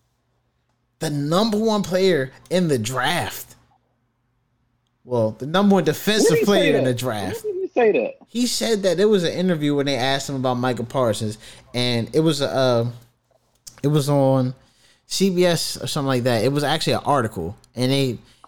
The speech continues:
Speaker 1: asked Ron about Michael Parsons. He said, "When you have character concerns, it's something that you really gotta look at." As long as you don't bring in Urban Meyer,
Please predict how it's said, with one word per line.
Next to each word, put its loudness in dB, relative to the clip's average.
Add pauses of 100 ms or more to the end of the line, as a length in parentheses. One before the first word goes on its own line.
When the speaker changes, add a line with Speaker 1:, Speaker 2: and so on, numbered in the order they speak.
(240)
Speaker 1:
asked -2
Ron 2
about 0
Michael 0
Parsons. -2
He 0
said, -2 (340)
"When -4
you 2
have 0
character 0
concerns, -2
it's -4
something -2
that -2
you -4
really 0
gotta 0
look -2
at." -10 (4000)
As 0
long 4
as 2
you 2
don't 4
bring 2
in 2
Urban 2
Meyer, 0